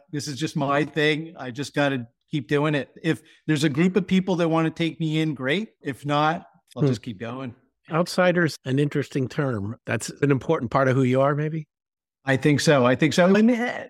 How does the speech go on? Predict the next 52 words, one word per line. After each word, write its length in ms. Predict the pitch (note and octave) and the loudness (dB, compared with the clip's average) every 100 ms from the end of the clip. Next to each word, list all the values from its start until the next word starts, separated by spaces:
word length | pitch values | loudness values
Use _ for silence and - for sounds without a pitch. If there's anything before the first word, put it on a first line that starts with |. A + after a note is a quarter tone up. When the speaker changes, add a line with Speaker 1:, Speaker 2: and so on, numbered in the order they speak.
| _ | _
Speaker 1:
every 280 | C4 B3+ A3+ | -4 0 2
artist, 260 | F3 C#3+ | 2 2
some 140 | E3+ G3+ | -4 -4
artists, 440 | F#3 F#3 F#3 F#3 F#3+ - | -2 -2 -4 -8 -16 -12
I 100 | - | -10
think 240 | D3+ F3 F3 | -4 -4 -4
they, 320 | D#3+ D3 C#3+ - | -4 -4 -6 -10
they 120 | C#3+ | -12
can 180 | D3 C3+ | -12 -16
paint 360 | - E3 F3+ - | -4 -2 -2 -6
things 360 | D#3+ D#3 D#3 B2+ | -8 -6 -6 -6
that 140 | C#3 | -6
are 160 | B2+ C3 | -6 -6
outside 680 | C3 B2 - C3 C3 C3 C#3+ - | -8 -8 -6 -2 -2 -2 -8 -12
what 200 | C#3 D3 D#3+ | -4 -4 -2
is 220 | C#3 A#2 B2+ | -6 -6 -12
normal, 460 | C#3+ C3 C3+ D3 | -10 -6 -6 -6
what 300 | D#3 B2+ C#3+ | -8 -2 -2
is 120 | C#3 | -2
considered 480 | A#2+ E3+ D3+ F#3+ D#3+ | -4 -6 0 0 0
normal, 300 | C3+ B2+ G#2+ | -2 -4 -6
right? 240 | A2+ B2 B2 | -6 -6 -4
The, 140 | C3+ | -6
Speaker 2:
Right. 180 | A#2+ A2 | -4 -4
Speaker 1:
a 40 | C3 | -6
portrait 680 | - E3+ D#3 - D#3 C#3+ | -2 -2 -2 -2 -2 0
or 120 | C3+ C3+ | 0 -2
a 60 | |
landscape. 640 | C3 C3 B2+ - B2+ A2+ - _ _ _ | -2 -2 -4 -8 -10 -10 -12 _ _ _
And 80 | E3 | 0
there's 180 | F3 F3 | 2 2
some 200 | G3 F#3+ | 2 2
that 180 | G3 F#3+ | 2 0
will 220 | E3 F3 | -2 -2
dabble 500 | C#3 D3+ D#3 D#3+ E3 | 0 0 0 0 -4
in 280 | D#3+ D3+ D3 | -6 -8 -6
abstract 540 | C#3+ C#3+ - D#3 C3 | -4 -4 -4 -6 -4
art. 220 | B2+ G#2+ - _ _ | -6 -8 -10 _ _
And 360 | D3 C#3+ C#3 C3+ | -6 -4 -2 -2
there's 200 | C3 A#2+ | -4 -2
some 320 | D3+ D3 D3 | -2 0 2
that 160 | C#3+ C#3 | 2 2
are 120 | C#3 | 0
d-, 320 | C3+ C#3+ E3 | -2 -10 -16
pushing 380 | - F3 - D#3+ | -2 0 2 2
a 40 | |
little 160 | C#3 C#3+ | 2 0
bit 120 | C#3 | 0
further 440 | - C#3+ C#3 C3 | -2 -2 -2 -6
than 140 | A#2 A#2 | -6 -4
that, 280 | A2 G#2 B2+ | -4 -6 -8
maybe 420 | A#2+ B2 A2+ | -10 -8 -10